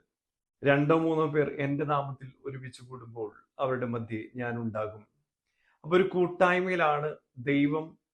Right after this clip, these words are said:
സഹവസിക്കുക. അതുകൊണ്ട് നമ്മുടെ കൂട്ടായ്മകളെ നമുക്കൊന്ന് ശക്തിപ്പെടുത്താനായിട്ട്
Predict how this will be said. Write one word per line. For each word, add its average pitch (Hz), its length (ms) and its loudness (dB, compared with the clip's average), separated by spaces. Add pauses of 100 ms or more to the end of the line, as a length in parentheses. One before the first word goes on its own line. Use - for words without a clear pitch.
സഹവസിക്കുക. 117 960 -4 (1000)
അതുകൊണ്ട് 160 580 0
നമ്മുടെ 147 220 2
കൂട്ടായ്മകളെ 139 920 -2 (380)
നമുക്കൊന്ന് 127 580 -2
ശക്തിപ്പെടുത്താനായിട്ട് 135 1400 -4